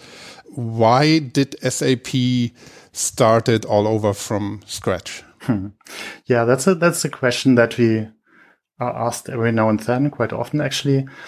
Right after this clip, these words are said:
Speaker 2: Um, it's a good question that deserves an answer, but there is a good answer, I think. Because,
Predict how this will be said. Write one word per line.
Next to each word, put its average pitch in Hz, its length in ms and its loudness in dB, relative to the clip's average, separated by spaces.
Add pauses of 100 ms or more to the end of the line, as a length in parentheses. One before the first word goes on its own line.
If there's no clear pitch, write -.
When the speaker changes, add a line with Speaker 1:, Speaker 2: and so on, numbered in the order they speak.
(500)
Speaker 2:
Um, 107 460 2
it's - 160 -4
a 127 40 2
good 135 200 2
question 127 340 4
that 113 140 4
deserves 117 400 2
an 135 100 6
answer, 123 500 2 (380)
but - 340 -2
there 104 120 0
is 107 180 -6
a - 60 -10
good 110 160 -6
answer, 120 360 0
I 104 60 -6
think. - 420 -8 (960)
Because, - 480 0